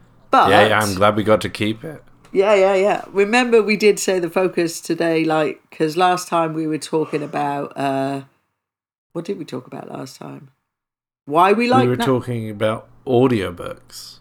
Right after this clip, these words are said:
Speaker 1: Audiobooks. We talked about audiobooks and then, you know, how narratives come across as audiobooks, whether that's a valid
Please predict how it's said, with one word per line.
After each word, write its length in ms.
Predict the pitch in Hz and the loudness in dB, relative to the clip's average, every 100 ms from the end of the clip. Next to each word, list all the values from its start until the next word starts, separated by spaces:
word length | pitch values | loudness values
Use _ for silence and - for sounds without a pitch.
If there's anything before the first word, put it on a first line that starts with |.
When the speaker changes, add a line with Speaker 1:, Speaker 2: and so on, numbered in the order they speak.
| - | 2
Speaker 1:
Audiobooks. 840 | 214 214 175 151 135 131 131 - | 4 6 4 2 0 -2 -6 -6
We 60 | 175 | -4
talked 260 | 233 214 | 0 0
about 200 | 190 175 | 2 2
audiobooks 640 | 151 151 143 131 139 - - - _ - | 2 2 0 -2 -4 -6 -12 -18 _ -4
and 240 | 175 160 | -2 0
then, 360 | 151 143 139 139 _ _ _ - | -2 -4 -6 -12 _ _ _ -10
you 100 | 160 | -6
know, 220 | 151 135 | -4 -6
how 280 | 131 156 151 | -4 0 0
narratives 720 | 151 147 143 135 - 135 127 | 2 0 0 -2 -4 -4 -6
come 180 | - 139 | -8 -8
across 380 | 131 - 127 - | -8 -8 -8 -8
as 120 | 131 | -8
audiobooks, 600 | 127 127 123 123 123 - | -8 -8 -8 -10 -12 -8
whether 220 | 139 139 135 | -6 -4 -4
that's 280 | 123 - - | -6 -8 -8
a 60 | |
valid 520 | 131 135 123 123 120 | -4 -4 -2 -6 -8